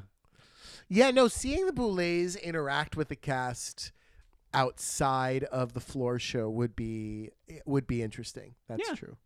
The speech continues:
Speaker 2: be, you know, an evolution of things. And it's like they're already kind of doing a version of it where they're just, like, talking to a producer. But I think it'd be cool to, I don't know. I, I think that is something that I love about Drag Race, is that it is a chance to get some,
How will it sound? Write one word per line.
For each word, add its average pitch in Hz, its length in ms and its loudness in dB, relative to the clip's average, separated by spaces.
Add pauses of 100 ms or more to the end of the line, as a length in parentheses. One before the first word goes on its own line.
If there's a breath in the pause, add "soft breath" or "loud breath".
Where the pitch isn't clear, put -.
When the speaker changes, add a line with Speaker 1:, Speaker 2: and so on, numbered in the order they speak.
Speaker 2:
be, 180 260 -6
you 220 100 -6
know, 117 220 0
an 147 120 -6
evolution 107 500 -4
of 87 80 -10
things. 87 380 -8
And 120 100 0
it's - 120 -4
like 127 240 -2
they're 143 160 0
already 151 220 0
kind 135 180 -4
of 98 80 -4
doing 110 240 -2
a 95 60 -2
version 98 340 -2
of 87 80 -4
it 85 80 -8
where 92 120 -4
they're 90 120 -6
just, - 240 -12
like, 85 180 -8 (380 soft breath)
talking 104 340 -2
to - 140 -4
a 92 60 -2
producer. 90 720 -6
But 120 120 0
I 139 40 0
think 175 220 -4
it'd 160 80 -6
be 151 140 -8
cool 151 340 0
to, 143 260 0 (420)
I 208 60 -10
don't 349 120 -4
know. 98 180 0
I, 147 240 8
I 170 80 4
think 202 200 -2
that 180 140 4
is 170 100 4
something 135 300 0
that 110 100 0
I 107 60 0
love 98 220 -4
about 87 180 -6
Drag 87 320 -6
Race, 87 260 -8
is 92 100 -10
that 92 160 -6
it 98 120 -6
is 101 140 -6
a - 20 -10
chance 92 340 -10
to - 80 -12
get 85 240 -10
some, 85 280 -10